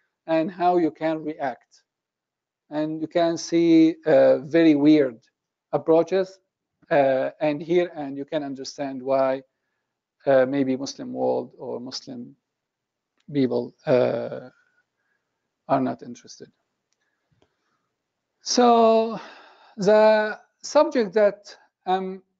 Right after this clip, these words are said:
I addressed is very complicated.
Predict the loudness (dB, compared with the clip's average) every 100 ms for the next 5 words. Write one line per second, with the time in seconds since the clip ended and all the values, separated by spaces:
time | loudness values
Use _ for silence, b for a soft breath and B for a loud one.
0 | _ _ _ _ _ _ _ _ _ 0
1 | 2 2 0 2 0 -2 -8 -4 -2 -2
2 | -8 -2 0 0 -2 _ _ -10 -8 -8
3 | -12 -14 -20 -20